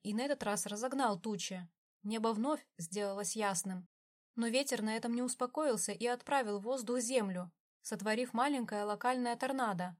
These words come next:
в котором он закружился вокруг нас и на прощание, обдав нас комьями грязи, исчез, словно его и не было. «Все, мои дорогие, я счастлив вас поздравить! Стихии одобрили вашу пару».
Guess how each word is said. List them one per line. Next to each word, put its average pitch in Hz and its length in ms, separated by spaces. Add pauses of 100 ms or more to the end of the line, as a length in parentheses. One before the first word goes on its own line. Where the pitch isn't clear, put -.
(140)
в - 60
котором 262 420
он 214 100
закружился 220 600
вокруг 208 340
нас 202 360 (280)
и 226 80
на 220 120
прощание, 226 760
обдав 214 420
нас 196 180
комьями 254 340
грязи, 196 540 (220)
исчез, 262 500 (220)
словно 285 320
его 202 240
и 202 60
не 202 200
было. 185 340 (720)
«Все, - 300
мои 220 180
дорогие, 208 540
я 220 140
счастлив 269 480
вас 233 180
поздравить! 233 680 (340)
Стихии 247 720
одобрили 220 540
вашу 226 320
пару». 202 420